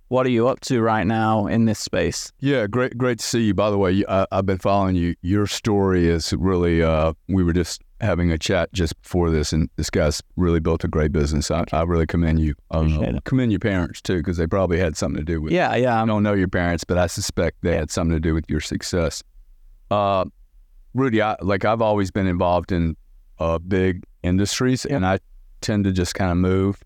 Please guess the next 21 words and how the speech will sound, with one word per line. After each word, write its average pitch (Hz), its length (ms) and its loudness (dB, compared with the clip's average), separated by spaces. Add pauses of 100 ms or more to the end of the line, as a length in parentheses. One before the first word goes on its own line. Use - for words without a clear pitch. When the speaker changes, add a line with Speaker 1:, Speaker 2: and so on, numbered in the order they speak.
(360)
Speaker 2:
Every 90 200 2
ten 92 220 -2
or 87 80 0
twelve 90 320 0
years, 92 240 2
I 90 80 0
get 90 140 2
a - 20 2
little 87 160 2
bored, 85 480 2
and 90 160 0
I 87 80 2
move 90 320 2
from 85 220 0
industry 92 480 0
to 82 100 2
industry. 87 560 0
I 82 60 2
started 92 420 0
in 80 220 2
energy, 90 600 0